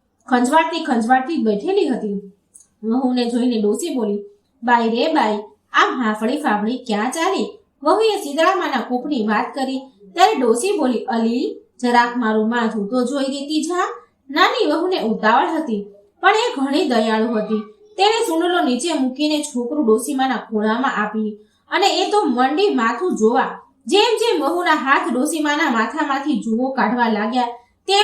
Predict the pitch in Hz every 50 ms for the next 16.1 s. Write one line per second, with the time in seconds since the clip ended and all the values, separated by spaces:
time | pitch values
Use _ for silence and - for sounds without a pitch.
0 | 440 440 466 440 427 381 - 320 320 320 - 233 247 262 247 302 302 349 320 311
1 | 320 320 220 208 247 262 277 - - 277 247 240 277 269 262 277 294 285 302 311
2 | 262 233 247 285 262 233 196 - 285 330 - - 247 220 220 220 220 214 214 214
3 | 202 208 214 208 - - _ _ _ _ _ _ 359 359 381 392 392 381 359 320
4 | 302 302 285 277 254 254 240 247 269 294 294 254 233 240 - - 262 254 247 233
5 | 226 220 220 220 226 240 - - 254 240 233 240 - 294 302 370 415 - - -
6 | _ _ _ _ _ _ _ _ _ _ _ _ _ - 214 185 247 285 262 302
7 | 339 370 - - - - - - - 254 269 302 330 359 392 415 392 294 240 247
8 | - 339 370 359 - 233 220 - - 392 480 466 320 262 240 240 233 226 220 226
9 | - - 240 214 208 208 - - - _ _ 247 262 269 320 320 262 254 247 254
10 | - 262 254 226 - 254 220 220 233 254 285 302 302 302 302 302 294 262 262 226
11 | 220 214 214 247 - 320 330 269 233 220 208 208 214 - - 208 233 220 233 254
12 | 302 320 - - - - _ _ _ _ - 208 220 247 277 294 330 320 294 226
13 | 220 - 233 214 220 208 202 208 - - _ _ _ 320 349 370 392 370 320 294
14 | 269 254 240 233 233 233 - - 339 311 294 262 262 269 247 220 - 233 226 226
15 | 226 247 269 269 254 214 202 196 - 262 277 269 285 294 - 285 226 214 226 -
16 | -